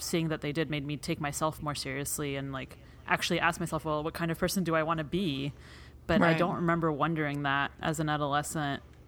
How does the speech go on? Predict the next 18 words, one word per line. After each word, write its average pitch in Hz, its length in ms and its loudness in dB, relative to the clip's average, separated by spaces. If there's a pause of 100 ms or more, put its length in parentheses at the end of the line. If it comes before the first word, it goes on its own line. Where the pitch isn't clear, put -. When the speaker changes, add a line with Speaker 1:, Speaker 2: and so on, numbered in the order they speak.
(240)
Speaker 1:
I 180 60 -2
don't 165 100 2
know. 156 120 2
What 170 120 4
about 175 200 2
you, 175 120 0
Sanjay? 151 560 -4
Did 156 140 -6
you 151 180 -4
think 160 220 -8
about 165 200 0
that 175 120 -2
kind 175 140 -2
of 170 80 -4
stuff? 175 300 -4
Were 151 80 -2
you 139 160 0
intrinsically 151 800 -2